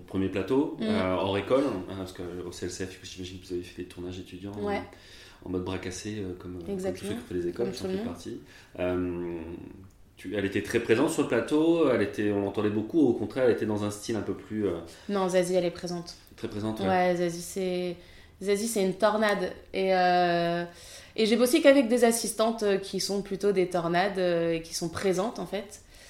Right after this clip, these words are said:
Speaker 2: Mais c'est positif pour moi, le mot tornade, hein, c'est que, c'est qu'elle s'écrase pas. Donc j'ai bossé avec Bonnie Pires, j'ai bossé avec Tomine de Pince, avec Émilie Cherpitel à l'époque.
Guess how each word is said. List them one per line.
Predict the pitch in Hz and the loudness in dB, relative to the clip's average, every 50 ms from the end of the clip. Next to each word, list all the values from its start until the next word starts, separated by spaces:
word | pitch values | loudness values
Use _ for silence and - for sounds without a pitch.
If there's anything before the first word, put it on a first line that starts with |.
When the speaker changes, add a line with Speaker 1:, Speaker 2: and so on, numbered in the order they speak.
| - - - - | -20 -20 -12 -4
Speaker 2:
Mais | - 190 190 190 | 2 4 6 6
c'est | 180 185 202 | 6 6 4
positif | 190 214 226 202 208 214 - 240 220 - | 4 4 4 2 2 0 -2 -4 -2 -2
pour | - 196 | -2 -2
moi, | 190 190 175 | 0 2 2
le | 170 175 | 2 2
mot | 170 175 170 | 2 0 0
tornade, | 170 - 175 180 175 160 160 | -2 -2 -2 -2 -2 -2 -2
hein, | 165 165 165 | -4 -6 -8
c'est | 165 - - 165 | -8 -8 -10 -8
que, | - - 170 160 160 160 160 160 160 160 | -6 -4 -4 -4 -4 -4 -4 -4 -6 -6
c'est | 160 - - 170 | -6 -6 -8 -6
qu'elle | - 170 165 | -4 -4 -4
s'écrase | 165 - 185 180 - 185 180 175 | -2 -4 -4 -4 -2 -4 -4 -4
pas. | - 190 208 240 - - - - - - - - - - | -4 -4 -4 -4 -6 -10 -16 -20 -20 -20 -20 -20 -12 -8
Donc | 180 175 | -6 -4
j'ai | 165 175 | -2 -2
bossé | 165 170 165 170 180 | 0 -2 0 0 -2
avec | 170 160 | 0 0
Bonnie | 165 185 185 190 185 | 2 2 2 2 0
Pires, | 185 - 196 185 190 190 190 185 185 - | 0 0 2 4 4 4 4 2 -2 -4
j'ai | 185 180 180 | -4 -2 -2
bossé | 175 180 180 180 - 185 | -2 -2 -4 -2 -2 -2
avec | 180 175 170 175 175 - | -2 0 -2 -4 -6 -6
Tomine | - 185 180 180 180 180 | -4 -2 0 0 0 0
de | 175 175 | -2 -2
Pince, | 170 185 185 190 190 196 190 - - - - | -4 -4 -4 -4 -6 -6 -8 -10 -12 -12 -8
avec | - 180 175 170 175 - | -6 -4 -4 -4 -4 -4
Émilie | 180 175 175 175 180 | -4 -2 -4 -4 -4
Cherpitel | 175 - 185 175 - - - 196 196 196 | -4 -6 -8 -8 -10 -8 -4 -4 -2 -2
à | 190 | -4
l'époque. | 180 170 170 190 190 196 202 - | -6 -6 -6 -6 -6 -6 -6 -8